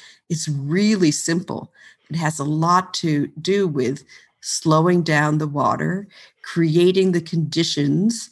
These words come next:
for greater biodiversity, more biomass, you know, more life, and more soil organic matter. Once you do that, you have gone a really long way, not only to solving your problems,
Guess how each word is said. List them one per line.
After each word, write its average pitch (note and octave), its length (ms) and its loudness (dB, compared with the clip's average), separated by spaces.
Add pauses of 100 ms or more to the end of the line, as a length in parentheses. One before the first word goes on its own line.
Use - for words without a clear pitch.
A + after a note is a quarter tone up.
(280)
for D3+ 240 -2
greater D#3+ 760 2
biodiversity, D3+ 1080 0 (500)
more F#3 640 2 (100)
biomass, D#3+ 920 2
you D#3+ 60 2
know, C#3+ 100 0
more D3+ 240 0
life, D3+ 680 -2 (280)
and E3+ 140 2
more E3+ 240 2
soil G3 480 0
organic D#3 500 -4
matter. D#3+ 460 -4 (680)
Once A3+ 300 0
you C4 80 4
do G3 160 -2
that, G3+ 460 2
you F3+ 240 -2
have A#3 240 -2
gone F3 440 0
a D3+ 120 0 (220)
really F#3 400 2
long D#3 500 0
way, D3+ 320 -2
not E3 300 0
only F3+ 300 2
to D#3+ 160 -6
solving F#3 600 0
your D3 100 0
problems, D#3+ 800 0